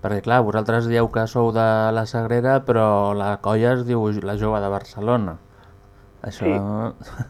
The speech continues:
Speaker 2: No, no, o sigui, nosaltres som, nosaltres som de tota Barcelona, però,
Speaker 1: Mhm.
Speaker 2: clar, algun lloc de Barcelona has d'anar has
Speaker 1: Clar.
Speaker 2: d'anar a parar, no? Tot, tot
Speaker 1: Mhm.
Speaker 2: són barris a Barcelona, si te'n vas
Speaker 1: Sí.
Speaker 2: al centre estàs a Ciutat Vella, al final.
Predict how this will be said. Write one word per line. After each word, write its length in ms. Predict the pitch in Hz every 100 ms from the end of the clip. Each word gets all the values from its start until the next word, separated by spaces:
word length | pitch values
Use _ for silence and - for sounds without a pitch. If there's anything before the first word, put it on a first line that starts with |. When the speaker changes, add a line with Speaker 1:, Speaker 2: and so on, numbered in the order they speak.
| - - - - -
Speaker 2:
No, 100 | 185
no, 180 | 233 175
o 40 | -
sigui, 180 | 160 147
nosaltres 280 | 151 196 -
som, 240 | 208 160 - - - -
nosaltres 340 | 151 147 165 185 - - - - -
som 180 | 196 185
de 80 | -
tota 180 | 175
Barcelona, 600 | 175 170 160 160 175 220 - - -
però, 120 | 110
Speaker 1:
Mhm. 40 | 120
Speaker 2:
clar, 140 | 139
algun 220 | 113 120
lloc 120 | 127 131
de 60 |
Barcelona 400 | 120 - 117 123
has 60 | 117
d'anar 320 | 113 113 110 110 - - - - -
has 160 | 135
Speaker 1:
Clar. 40 | 92
Speaker 2:
d'anar 160 | 120
a 40 | 123
parar, 280 | - 165 139
no? 160 | 185 - -
Tot, 120 | 160
tot 180 | 160 107
Speaker 1:
Mhm. 60 |
Speaker 2:
són 160 | 156 143
barris 300 | 175 180 135
a 40 |
Barcelona, 520 | 135 - 139 135 127
si 100 | 123
te'n 160 | 123 131
vas 80 | 143
Speaker 1:
Sí. 40 |
Speaker 2:
al 140 | 101 87
centre 280 | 151 156 170
estàs 180 | 170
a 60 | 147
Ciutat 320 | 156 135 123
Vella, 260 | 143 170 127
al 60 | 113
final. 380 | 117 117 110